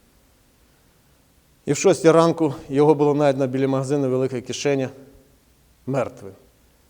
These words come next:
Проводячи певні заходи спільно з Національною поліцією, було встановлено, що він в другій годині прибув на Ж Д вокзал,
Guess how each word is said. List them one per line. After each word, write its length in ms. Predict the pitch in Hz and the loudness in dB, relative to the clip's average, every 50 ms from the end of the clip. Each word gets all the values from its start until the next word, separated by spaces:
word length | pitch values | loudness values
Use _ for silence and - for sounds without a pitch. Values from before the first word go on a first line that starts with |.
| _ _ _ _ | _ _ _ _
Проводячи 440 | - 147 165 180 185 180 170 - 175 | 2 4 6 6 6 6 4 2 -2
певні 460 | - - 175 170 160 165 165 156 143 131 - - - - _ _ - | 2 4 4 6 6 4 0 0 -2 -4 -8 -18 -20 -20 _ _ -10
заходи 440 | 127 131 151 147 135 - 139 135 131 | -2 2 2 2 2 0 -6 -8 -8
спільно 340 | - - 156 147 147 135 | -6 -4 -2 -2 0 -2
з 60 | 123 123 | -2 -4
Національною 580 | 135 123 - 143 139 143 139 131 131 131 127 | -6 -6 -4 -4 -2 -2 0 0 0 -2 -4
поліцією, 440 | 127 135 147 160 165 151 - 139 123 | -2 -2 -2 -2 -2 -4 -4 -6 -4
було 160 | 131 139 143 | -2 -2 -2
встановлено, 440 | 135 - - 139 135 123 117 110 104 | -2 -2 -4 -4 -4 -2 -4 -6 -6
що 160 | 101 - 143 | -8 -6 -4
він 100 | 147 147 | -4 -4
в 40 | 127 | -4
другій 260 | 117 147 151 143 135 | -2 -2 -2 0 0
годині 340 | 120 127 127 131 135 127 120 | -2 -2 -4 -4 -4 -4 -4
прибув 320 | - - 123 123 135 131 | -6 -8 -8 -4 -4 -4
на 100 | 131 123 | -4 -4
Ж 120 | 110 110 120 | -6 -6 -6
Д 120 | 113 123 | -6 -4
вокзал, 420 | 117 113 107 104 113 135 135 131 | -4 -4 -6 -4 -4 -2 -2 -4